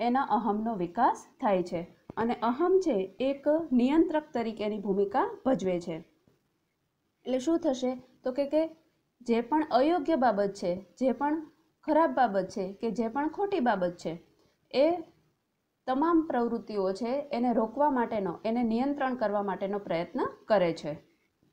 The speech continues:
અહમ છે, એ વ્યક્તિના ચેતન મન સાથે સંકળાયેલ છે. ચેતન મન કે એવું મન કે જેનાથી આપણે સભાન છીએ, કે જેનાથી આપણે સભાન કે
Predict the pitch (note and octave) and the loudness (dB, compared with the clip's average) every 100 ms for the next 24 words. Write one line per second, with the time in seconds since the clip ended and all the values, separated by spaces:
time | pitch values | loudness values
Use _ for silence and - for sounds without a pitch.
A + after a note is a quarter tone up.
0 | _ _ _ _ _ _ _ A#3 C#4+ F#4 | _ _ _ _ _ _ _ 0 4 4
1 | G4 - A3 B3 - C4 A3 A3+ - A#3+ | 4 2 -2 -4 0 0 0 -4 -2 0
2 | C4 E4 - B3 A#3+ D#4 D4+ A#3 A#3 A3 | 2 0 0 -2 2 4 6 4 0 0
3 | F#3 F3+ D4+ - - B3 A3 G#3+ F3 F3 | -2 2 0 -2 -2 -2 2 2 2 0
4 | E3+ F3 F3+ _ - A#3+ C#4 D#4 B3+ G#3 | -4 -6 -8 _ -6 -4 0 2 2 0
5 | G3 - B3+ B3+ C4 - C#4 D#4 A3+ - | -2 -6 -6 -4 -6 0 2 2 -2 -10
6 | - - _ _ - G#3 B3 B3+ C#4 C4+ | -18 -18 _ _ -2 0 0 -2 -2 0
7 | G#3+ A#3 A#3 C4+ A#3+ F#3+ A#3+ E4+ - C#4+ | 0 0 -2 -2 -2 -2 -2 -4 0 2
8 | B3 D4+ G#3+ G3+ F#3+ F#3+ - A3 G3+ G#3 | 4 2 2 -4 -6 -6 -8 -2 0 0
9 | G3+ G#3 F3 A3+ F4 - F3+ A3+ B3+ D#4 | -2 -6 0 2 2 0 0 0 -2 -4
10 | - - | -8 -4